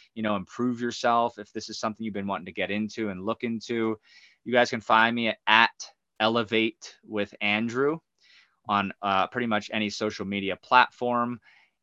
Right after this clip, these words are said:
And if you wanna s-, reach me by email, support at andrew weingart dot com, my website, andrew weingart dot com. You know, anybody may be listening, um, who wants to inquire about a speaking engagement for maybe their company or their school, feel free to reach out.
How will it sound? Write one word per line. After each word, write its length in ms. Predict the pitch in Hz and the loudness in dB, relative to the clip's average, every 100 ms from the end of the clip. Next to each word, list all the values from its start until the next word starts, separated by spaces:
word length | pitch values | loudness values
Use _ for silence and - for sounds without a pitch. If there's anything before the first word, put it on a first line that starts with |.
| _ | _
And 460 | 107 107 107 104 101 | 2 2 2 -2 -4
if 160 | 90 | -8
you 80 | 110 | -6
wanna 140 | 110 | -4
s-, 180 | 107 - - | -4 -6 -14
reach 240 | 107 113 - | -8 -8 -6
me 120 | 110 | -2
by 180 | 98 98 | -2 -2
email, 420 | 120 123 120 120 | -4 0 0 0
support 680 | 117 - 101 - 113 123 - _ | -2 -8 -10 -8 0 2 2 _
at 260 | - 104 98 _ | 0 0 0 _
andrew 440 | 110 104 104 107 98 | -4 -4 -2 -6 0
weingart 520 | 101 98 101 92 - | 0 0 0 -2 -2
dot 240 | 90 73 | -4 -4
com, 480 | - 143 139 135 131 _ _ | 0 2 4 0 -6 _ _
my 100 | - | -6
website, 560 | 98 104 101 - 101 98 104 | 2 0 0 0 0 0 -6
andrew 340 | 98 101 101 | -6 -4 -4
weingart 440 | 95 92 95 90 87 | -2 -2 -2 -6 -4
dot 240 | 92 87 | -4 -4
com. 420 | - 117 113 113 107 - - - - _ | -2 2 2 0 -8 -20 -20 -20 -20 _
You 80 | - | 0
know, 100 | 107 | 2
anybody 340 | 101 123 120 113 | 4 4 4 2
may 140 | 117 | 2
be 140 | 110 | 2
listening, 600 | 107 110 - 110 104 104 101 | 2 0 0 -4 -4 -4 -4
um, 540 | 98 92 92 87 87 - _ _ 98 | -2 0 -2 -4 -10 -16 _ _ -12
who 120 | 104 | -6
wants 180 | 101 104 | -6 -4
to 100 | 101 | -8
inquire 380 | 92 - 104 101 | -4 4 4 4
about 180 | 101 | 2
a 60 | 87 | -4
speaking 400 | - - 110 110 | -8 -6 -6 -4
engagement 560 | 107 104 104 101 101 95 | -2 0 0 0 -6 -6
for 140 | 98 | -8
maybe 200 | 95 92 | -6 -6
their 140 | 82 | -6
company 500 | 82 - 117 107 110 | -4 0 0 0 -2
or 120 | 104 90 | -2 -2
their 120 | 85 | -6
school, 520 | - - 117 110 110 | -8 -4 0 2 0
feel 240 | - 101 | -2 -6
free 180 | - 104 | -4 -6
to 100 | 95 | -4
reach 300 | 90 95 - | -4 -6 0
out. 320 | 104 101 101 | 4 6 4